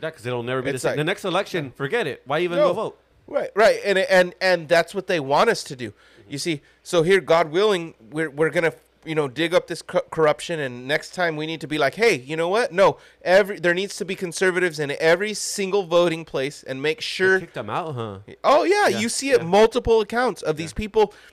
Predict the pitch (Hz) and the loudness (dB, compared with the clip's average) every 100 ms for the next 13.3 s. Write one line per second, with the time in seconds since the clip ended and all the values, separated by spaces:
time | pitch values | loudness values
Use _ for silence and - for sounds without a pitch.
0 | _ _ 156 196 220 180 180 160 143 _ | _ _ 0 2 4 6 6 6 2 _
1 | _ _ - 180 165 127 185 196 180 190 | _ _ -2 0 0 0 0 0 0 0
2 | 165 147 160 156 135 190 208 190 151 147 | 0 -4 -2 -2 2 4 4 0 2 4
3 | 180 185 - 143 190 202 139 139 175 _ | 4 2 -8 -4 -2 2 2 2 -4 _
4 | _ - 151 151 - 175 175 165 180 - | _ -6 -4 -6 -8 -4 0 0 -2 -8
5 | 185 190 220 - 147 202 170 269 285 196 | -6 -4 -6 -2 0 0 0 -4 0 0
6 | 147 214 185 196 269 233 196 180 202 214 | 2 2 2 -4 -2 0 0 0 2 4
7 | 156 175 151 151 147 143 240 254 143 135 | 2 0 -2 -6 -2 0 0 -2 -4 -8
8 | 143 160 160 - 113 107 196 190 135 123 | -10 -14 -16 -14 -10 2 2 2 -2 -10
9 | - 143 - 185 196 180 - 180 180 185 | -12 -16 2 4 6 4 2 -2 0 2
10 | 196 160 170 180 170 170 147 175 160 _ | 2 0 -6 -4 -2 -4 -4 -8 -10 _
11 | _ _ 131 175 - 156 180 170 175 151 | _ _ 0 2 4 4 4 2 -4 -10
12 | 135 160 147 - 147 175 196 175 170 156 | -10 -8 -8 -10 -4 -2 -2 -2 -4 -4
13 | 143 185 170 | -4 -4 -4